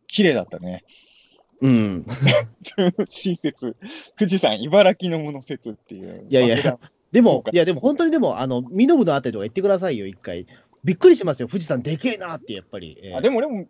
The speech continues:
Speaker 1: 富士山だって間近で見た、登ったこともあるからね、俺。
Speaker 2: あ、本当に。だから、ちょっとそこはね、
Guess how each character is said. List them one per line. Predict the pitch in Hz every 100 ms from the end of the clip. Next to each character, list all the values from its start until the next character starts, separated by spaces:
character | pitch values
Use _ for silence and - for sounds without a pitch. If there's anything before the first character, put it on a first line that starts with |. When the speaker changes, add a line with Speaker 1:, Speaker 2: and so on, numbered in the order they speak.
| -
Speaker 1:
富 | 185 175 175
士 | 233
山 | 262 180
だ | 151
っ |
て | 131
間 | 151
近 | 220 240
で | 226
見 | 226
た、 | -
登 | 156 196 294
っ |
た | 302
こ | 285
と | 214
も | 123
あ |
る | 120
か | 101
ら | 95
ね、 | 110
俺。 | 170
Speaker 2:
あ、 | 143
本 | 196
当 | 202
に。 | 170
だ | 202 165
か |
ら、 | 165 170
ち | 349
ょ |
っ |
と | - 214
そ | 190 220 214
こ | - 285
は | 277
ね、 | 254 247 147 117